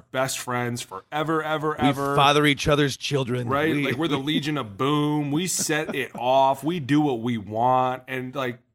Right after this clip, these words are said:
Speaker 1: it's all gone. And you pissed everybody off on the way out because it was like, "Oh, I can do better. I can be better. I can be better." And it's like, <laughs> dude,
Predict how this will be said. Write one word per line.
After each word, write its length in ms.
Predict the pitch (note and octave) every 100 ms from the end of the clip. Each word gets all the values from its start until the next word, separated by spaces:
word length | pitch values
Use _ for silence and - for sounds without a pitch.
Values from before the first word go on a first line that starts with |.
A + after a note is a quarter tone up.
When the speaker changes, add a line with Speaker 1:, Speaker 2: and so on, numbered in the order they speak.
| _ _ _ _ _ _ _ _ _ -
Speaker 1:
it's 160 | B2
all 160 | C#3+ F3
gone. 380 | G#2+ B2+ E3 -
And 160 | B2 D3+
you 80 | D3+
pissed 360 | - F3 F3+
everybody 460 | E3 D#3+ D3+ D3 B2+
off 240 | B2+ D#3+
on 120 | A#2 A2+
the 60 |
way 200 | A2 A2
out 280 | A#2+ D3 -
because 320 | A2+ - A2+
it 40 | B2
was 180 | A#2
like, 240 | A#2 G2+ - C#3
"Oh, 20 | C#3 A#2
I 120 | G#2
can 140 | G2+
do 160 | F2+ G#2+
better. 360 | A2 A2+ F2
I 60 | F2+
can 160 | G2+ F#2
be 160 | A2
better. 340 | F#2 F2 E2+ F2
I 40 |
can 160 | - F#2
be 160 | A2
better." 340 | G2+ F#2 F2 F2+
And 140 | F#2+
it's 100 | G2
like, 220 | G#2 F#2 _ - - -
<laughs> 360 | _ _ _ -
dude, 300 | C#3+ A#2